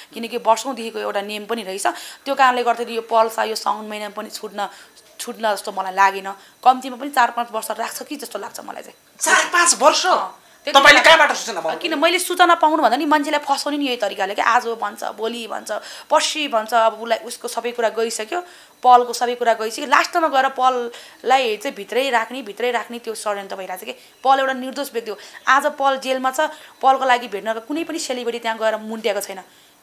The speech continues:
Speaker 1: कुनै पनि सेलिब्रेटी गएर त्यहाँ मुन्ट्या खाने क्या हिजोको दिनमा। कुनै पनि सेलिब्रेटीलाई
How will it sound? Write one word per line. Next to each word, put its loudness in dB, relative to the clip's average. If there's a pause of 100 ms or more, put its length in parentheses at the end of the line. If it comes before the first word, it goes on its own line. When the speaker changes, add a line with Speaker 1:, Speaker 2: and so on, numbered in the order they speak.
(160)
Speaker 1:
कुनै 0
पनि 0
सेलिब्रेटी 2
गएर 6
त्यहाँ 0
मुन्ट्या -2
खाने -2
क्या -2
हिजोको -6
दिनमा। -4 (280)
कुनै -4
पनि -4
सेलिब्रेटीलाई 2